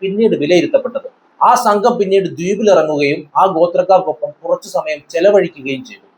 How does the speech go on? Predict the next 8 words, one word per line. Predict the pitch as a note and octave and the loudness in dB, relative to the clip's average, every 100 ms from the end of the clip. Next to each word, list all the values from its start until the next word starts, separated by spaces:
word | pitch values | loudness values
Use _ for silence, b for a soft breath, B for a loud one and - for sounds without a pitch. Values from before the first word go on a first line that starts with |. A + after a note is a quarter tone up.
| _ D3+ | _ 2
അവർക്ക് | G3 - D#3+ | 4 4 0
വസ്ത്രങ്ങളോ | D#3 G#3+ G#3 G3+ G#3 F3 | 0 0 2 4 4 2
മറ്റ് | F3 E3 | 0 2
ആധുനിക | E3+ F#3+ F#3+ F3+ | 2 0 0 0
വസ്തുക്കളോ | D#3 - E3+ F3 D3+ | 0 -2 0 0 2
നൽകുന്നതിന് | D3 D#3 D#3+ D#3+ C#3+ C3+ | 0 -2 -4 -4 -2 0
പകരം | C3+ B2 A#2 _ _ _ - | 2 0 -4 _ _ _ 0
പ്രകൃതിദത്തമായ | F3+ A3 A3 A3 G#3 G3+ E3+ D#3 | 2 2 4 4 4 2 2 4